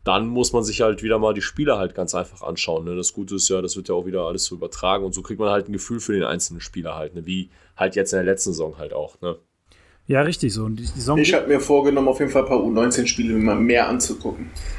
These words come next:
Speaker 2: Ja.
Speaker 1: Jawohl, Boss, da können wir doch mal ab und zu mal dahin gehen, ne? Ist doch immer von den Uhrzeiten her, wenn der Bayern mal nicht spielen sollte, immer eine
Speaker 2: Bin ich auf jeden
Speaker 1: gute,
Speaker 2: Fall am,
Speaker 1: gute Uhrzeit.
Speaker 2: bin
Speaker 3: Ja,
Speaker 2: ich auf
Speaker 3: die
Speaker 2: jeden Fall am
Speaker 3: Spiele,
Speaker 2: Start.
Speaker 3: ja.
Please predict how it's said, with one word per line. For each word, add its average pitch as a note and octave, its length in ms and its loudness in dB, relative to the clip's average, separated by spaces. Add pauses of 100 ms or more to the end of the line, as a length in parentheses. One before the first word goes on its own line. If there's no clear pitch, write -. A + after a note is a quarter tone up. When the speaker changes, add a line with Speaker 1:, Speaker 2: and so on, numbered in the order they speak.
(180)
Speaker 2:
Ja. D#3 180 2
Speaker 1:
Jawohl, G2 600 2
Boss, G#2+ 160 2
da G2 100 2
können C3+ 140 0
wir C3+ 100 4
doch B2+ 40 0
mal A#2+ 120 4
ab C#3 140 2
und C#3 100 -4
zu - 140 -8
mal B2+ 100 2
dahin C3+ 320 0
gehen, G2+ 220 0
ne? A2 160 -2
Ist - 180 -6
doch - 80 -8
immer G#2 380 -2 (140)
von - 180 -6
den G#2+ 100 0
Uhrzeiten A2 560 -2
her, G#2+ 340 -6
wenn G#2 100 -6
der G2+ 100 -2
Bayern G#2 340 0
mal G#2 120 -2
nicht G#2 120 -10
spielen A2 380 -10
sollte, G#2+ 420 -10 (160)
immer G#2 200 -10
eine G2+ 260 -16 (1160)
Speaker 2:
Bin C3+ 140 2
ich D3 220 0
auf B2+ 80 -2
jeden D3+ 100 2
Speaker 1:
gute, C3 100 6
Speaker 2:
Fall C3+ 120 -2
am, A#2 80 -14
Speaker 1:
gute B2+ 240 -14
Uhrzeit. B2+ 400 2
Speaker 2:
bin G2 60 4
Speaker 3:
Ja, G2+ 40 2
Speaker 2:
ich - 80 0
auf - 60 2
Speaker 3:
die - 60 4
Speaker 2:
jeden D3+ 80 4
Fall C#3+ 100 0
am A#2+ 80 -4
Speaker 3:
Spiele, A#2+ 140 0
Speaker 2:
Start. B2 180 2
Speaker 3:
ja. G2 240 0